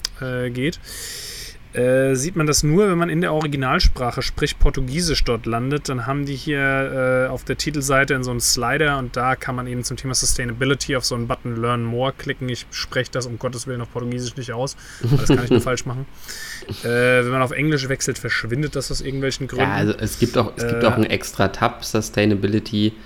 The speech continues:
Speaker 1: Genau.
Speaker 2: aber, ähm, da eben über,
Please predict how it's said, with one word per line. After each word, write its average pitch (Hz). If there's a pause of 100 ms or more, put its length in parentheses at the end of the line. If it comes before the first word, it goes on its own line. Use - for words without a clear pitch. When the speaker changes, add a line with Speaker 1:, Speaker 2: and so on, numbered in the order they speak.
(440)
Speaker 1:
Genau. 101
Speaker 2:
aber, 101
ähm, 98
da 98
eben 95
über, 101